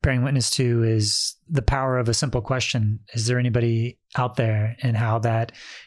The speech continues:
is able to guide her on this journey? And this film is a journey that she takes you on, and it's probably worth people going along that journey with her to kind of have these different discoveries along the way. But yeah, just really appreciate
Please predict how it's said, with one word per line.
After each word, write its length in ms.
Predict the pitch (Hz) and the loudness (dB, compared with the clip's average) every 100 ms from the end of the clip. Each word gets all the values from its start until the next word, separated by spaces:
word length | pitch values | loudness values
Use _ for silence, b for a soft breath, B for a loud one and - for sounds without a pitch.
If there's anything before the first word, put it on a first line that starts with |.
| B | B
is 220 | 135 107 - | -4 -2 -2
able 360 | 127 110 113 | -2 0 0
to 400 | 104 - 113 110 | -2 -2 0 0
guide 260 | 101 117 127 | 0 -2 0
her 180 | 113 120 | 0 0
on 160 | 120 | 0
this 140 | 127 104 | -2 -2
journey? 400 | 127 127 110 101 | -2 -2 -2 -4
And 100 | 127 | -2
this 120 | 127 | -2
film 240 | - 202 143 | -2 -2 0
is 160 | 147 | 0
a 80 | 135 | 0
journey 540 | 110 127 123 113 110 110 | 0 0 0 0 -2 -2
that 260 | 113 113 | -2 -2
she 220 | - - | -4 -2
takes 260 | 110 135 117 | 0 0 0
you 120 | 131 | 0
on, 340 | 123 120 117 110 | 2 0 0 0
and 240 | 104 107 | -2 -4
it's 140 | 127 | -6
probably 240 | - 117 113 | -4 -2 0
worth 240 | 110 107 | 0 -2
people 400 | 123 110 113 110 107 B B B 131 | -4 -2 0 -2 -4 B B B -6
going 240 | 131 131 | -2 0
along 240 | 120 120 120 | 0 0 0
that 140 | 113 | -2
journey 200 | 120 110 | -2 0
with 200 | 110 120 | 0 0
her 200 | 127 113 | 0 -2
to 160 | 110 113 | -2 -4
kind 180 | - 110 | -4 -4
of 100 | 104 | -2
have 260 | 113 110 | -2 0
these 160 | 113 104 | 0 -2
different 300 | - - 110 | -2 -4 -2
discoveries 560 | 113 - 110 110 107 123 | -2 0 0 2 0 0
along 260 | 110 107 | 0 2
the 60 | 107 | 2
way. 400 | 113 113 110 104 B B B B - | 2 0 0 -4 B B B B -4
But 200 | 110 117 | -4 0
yeah, 200 | 135 117 | 0 0
just 180 | 120 | 0
really 200 | 147 147 | 0 0
appreciate 580 | 120 - 120 - 117 117 | 0 0 -2 0 0 -2